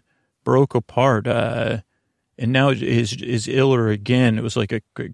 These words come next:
c-, c-, like a, you know, like some sort of, uh, hard shell you'd see on a, a, you'd find in the summer field that, uh, being left behind as it m-, moved on or molted.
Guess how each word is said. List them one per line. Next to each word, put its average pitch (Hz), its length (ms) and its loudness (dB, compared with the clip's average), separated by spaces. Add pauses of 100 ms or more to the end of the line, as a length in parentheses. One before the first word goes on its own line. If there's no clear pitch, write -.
c-, - 200 -12 (120)
c-, - 120 -10
like 117 340 -6
a, 117 400 -6 (580)
you 175 80 -10
know, - 80 -4
like 120 380 -2
some - 340 -4
sort 120 300 -2
of, 107 180 -8
uh, 110 280 -4
hard 127 360 0
shell 120 320 2
you'd 110 160 -2
see 117 220 -4
on 110 180 0
a, 113 320 -6 (640)
a, 113 400 -4
you'd 113 300 -6
find 117 320 0
in 110 100 0
the 107 100 -4
summer 113 360 -2
field 113 800 -4 (800)
that, 110 160 -4
uh, 113 220 -4
being 113 500 0
left 107 260 -4
behind 107 560 -2
as 110 140 -8
it 113 80 -6
m-, 113 360 -6
moved 113 300 -4
on 110 240 -2
or 104 40 -4
molted. 110 840 -2